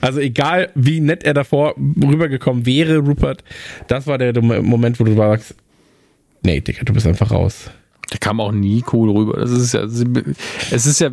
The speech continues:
Speaker 2: ich habe das Gefühl, dass sie sich immer wieder darin, ähm, überbieten müssen, wie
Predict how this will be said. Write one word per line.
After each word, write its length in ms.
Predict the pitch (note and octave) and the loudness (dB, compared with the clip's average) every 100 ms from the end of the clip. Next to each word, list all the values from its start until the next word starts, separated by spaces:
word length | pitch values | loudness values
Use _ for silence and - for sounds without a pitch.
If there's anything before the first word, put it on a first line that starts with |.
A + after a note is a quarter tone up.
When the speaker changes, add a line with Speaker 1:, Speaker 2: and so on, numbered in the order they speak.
| - | -6
Speaker 2:
ich 180 | - - | -14 -4
habe 220 | C#3 D3 | -2 -2
das 220 | B2+ A#2+ | -2 -2
Gefühl, 260 | - - B2 | -4 0 2
dass 160 | A#2+ A2+ | 2 0
sie 60 | A2+ | -4
sich 120 | A2 | -2
immer 200 | B2 B2 | -2 0
wieder 180 | A#2+ A#2 | 0 0
darin, 540 | A2+ A2 A2+ A2+ - - - - _ _ _ - | -2 -4 -4 -6 -10 -18 -18 -20 _ _ _ -4
ähm, 400 | G#2+ G2+ G2+ G2 - - - | -4 -2 -6 -8 -16 -20 -4
überbieten 640 | A#2 A#2+ A2+ A2 A#2+ - A#2 | 2 2 2 -2 -8 0 2
müssen, 440 | G2+ G#2 - G#2 G2+ | 4 2 2 0 2
wie 280 | G#2 A2 | 4 4